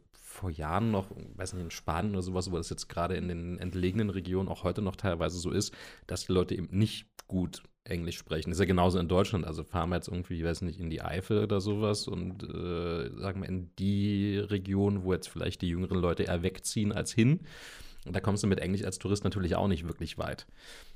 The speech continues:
Und ich finde das aber gar nicht so problematisch, weil irgendwie ist es doch ganz schön und man lernt dann mal wirklich das Leben vor Ort kennen, wie es eben noch nicht komplett, äh, globalisiert ist, sondern eben vielleicht noch ein bisschen urtypischer.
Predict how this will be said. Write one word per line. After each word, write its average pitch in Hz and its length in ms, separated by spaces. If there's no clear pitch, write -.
Und 87 420
ich - 180
finde 151 500
das 139 80
aber 127 200
gar 104 160
nicht 123 160
so 107 200
problematisch, 104 720
weil 117 80
irgendwie 117 160
ist 107 80
es 107 80
doch - 160
ganz 92 180
schön 101 320
und 117 140
man 107 320
lernt 95 340
dann 104 140
mal 98 180
wirklich 101 220
das 90 160
Leben 104 320
vor - 240
Ort 98 340
kennen, 107 340
wie 101 80
es 98 120
eben 95 240
noch 92 180
nicht 107 260
komplett, - 960
äh, 98 260
globalisiert 95 800
ist, - 140
sondern 98 280
eben 95 260
vielleicht 95 280
noch 95 120
ein 95 120
bisschen 98 920
urtypischer. 127 1200